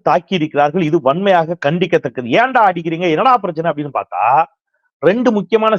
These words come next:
செய்திங்க இன்னைக்கு. ஒண்ணு வந்து இந்த நிர்மலா சீதாராமன் அவர்களுடைய ஆணவ பேச்சு, திமிர் பேச்சு, தமிழர்களை தொடர்ந்து கொச்சைப்படுத்தக்கூடிய பேச்சு. இன்னொரு பக்கம் அண்ணாமலை அசிங்கப்பட்டு, அம்பலப்பட்டு நின்ன வீடியோ.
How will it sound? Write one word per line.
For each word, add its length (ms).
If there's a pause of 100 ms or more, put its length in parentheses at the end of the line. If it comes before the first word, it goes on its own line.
செய்திங்க 300
இன்னைக்கு. 360 (680)
ஒண்ணு 120
வந்து 300
இந்த 140
நிர்மலா 460
சீதாராமன் 580
அவர்களுடைய 380
ஆணவ 440
பேச்சு, 340 (160)
திமிர் 280
பேச்சு, 340
தமிழர்களை 640
தொடர்ந்து 380
கொச்சைப்படுத்தக்கூடிய 840
பேச்சு. 380 (760)
இன்னொரு 300
பக்கம் 240
அண்ணாமலை 500
அசிங்கப்பட்டு, 720
அம்பலப்பட்டு 600
நின்ன 360
வீடியோ. 460